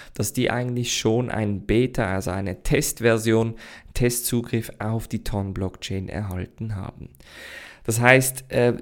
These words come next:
in dieser Beta-Version ist das Ziel eigentlich, das System Stress zu testen und zu schauen, ob gewisse Funktionalität funktioniert, ob das auch alles, äh, gut klappt. Natürlich kann offiziell nicht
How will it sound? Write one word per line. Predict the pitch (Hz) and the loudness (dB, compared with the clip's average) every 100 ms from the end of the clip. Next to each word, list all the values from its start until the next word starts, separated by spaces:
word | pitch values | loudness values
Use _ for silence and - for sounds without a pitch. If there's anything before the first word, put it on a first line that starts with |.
| - | -4
in | 156 165 160 | 0 2 2
dieser | 131 143 151 135 127 | -2 0 4 6 6
Beta-Version | 139 147 165 147 147 143 147 143 | 6 6 4 2 2 4 4 4
ist | 135 - | 0 0
das | 127 - | -2 -2
Ziel | - 123 120 | -2 0 0
eigentlich, | 110 113 110 104 | 0 0 0 -2
das | 95 98 - | -2 -4 -4
System | - 104 95 - 95 - | -4 -2 -2 -2 -4 -4
Stress | - 135 156 - | -2 0 0 0
zu | - | -4
testen | - 123 123 - 120 | 0 0 0 -4 -4
und | 110 110 | -4 -4
zu | 107 | -4
schauen, | 107 107 107 | -2 -2 -2
ob | 104 | -4
gewisse | 95 98 - | -4 -4 -6
Funktionalität | - 92 101 - - 92 90 - 90 - | -6 -6 -6 -8 -6 -6 -6 -6 -6 -8
funktioniert, | - 104 101 - 92 92 101 147 - - | -6 -6 -6 -6 -4 -2 -2 -2 -6 -6
ob | 101 - | -6 -6
das | 95 - | -8 -8
auch | 101 101 - | -10 -10 -8
alles, | 98 98 - - - | -4 -4 -6 -14 -16
äh, | - - | -16 -10
gut | - 113 - | -6 -6 -6
klappt. | - 104 - - - - - - | -4 -2 -2 -4 -6 -16 -16 -2
Natürlich | 117 110 135 139 131 - | 0 4 6 6 4 0
kann | - 117 113 - - | -2 0 0 -4 0
offiziell | 120 120 117 - 101 104 104 - | 2 2 -2 -2 0 0 -2 -2
nicht | 107 110 - | -4 -4 -8